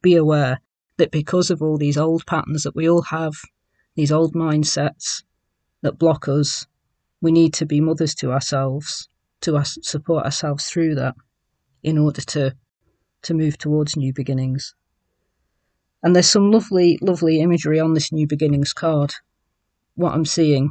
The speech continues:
is there's, in the foreground, there's these dark hills,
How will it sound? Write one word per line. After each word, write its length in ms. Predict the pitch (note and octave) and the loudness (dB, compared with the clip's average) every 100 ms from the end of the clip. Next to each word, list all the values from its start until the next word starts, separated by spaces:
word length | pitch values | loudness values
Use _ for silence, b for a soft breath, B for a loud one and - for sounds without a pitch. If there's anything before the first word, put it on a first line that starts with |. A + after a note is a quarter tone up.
| - | -4
is 520 | - D3+ C#3+ D3 - - _ - | -4 0 0 -4 -8 -12 _ -2
there's, 540 | D#3 C3+ C3+ D3 - - _ _ _ _ _ _ - | 2 2 0 -2 -8 -12 _ _ _ _ _ _ -2
in 100 | D#3+ | -2
the 60 | |
foreground, 500 | - F3 D#3+ D#3+ D3 | 4 4 6 4 2
there's 200 | D3 D3+ | 2 0
these 160 | D3 - | -2 -2
dark 320 | D#3 D3 - - | 0 0 0 -4
hills, 500 | C#3+ C3+ C3 - | -2 -2 -4 -8